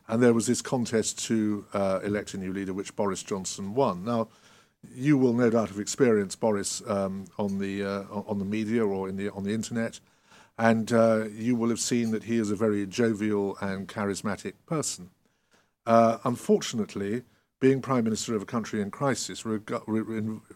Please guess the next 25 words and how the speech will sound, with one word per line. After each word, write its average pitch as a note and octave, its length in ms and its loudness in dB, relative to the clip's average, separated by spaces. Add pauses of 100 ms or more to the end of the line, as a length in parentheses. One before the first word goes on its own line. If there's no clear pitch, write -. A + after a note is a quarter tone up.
requires G#2+ 640 0
a G#2+ 40 -6
little A#2+ 180 0
bit G#2 180 -2
more G#2+ 380 0 (560)
than G#2+ 280 0
just A2 260 -2
geniality G#2 720 -2
and G2+ 160 -4
the G#2 60 0
ability G#2 340 -4
to - 120 -12
tell G#2 160 -6
a G2 60 -4
few G#2+ 180 -8
jokes. G#2+ 540 0 (520)
And A#2+ 460 4 (380)
he C3 180 0
was C3+ 300 4
sheltered F#3 460 6
from G2 180 -2
this F#2+ 220 -6
for A2 140 -4
the G#2 60 -4
first - 460 0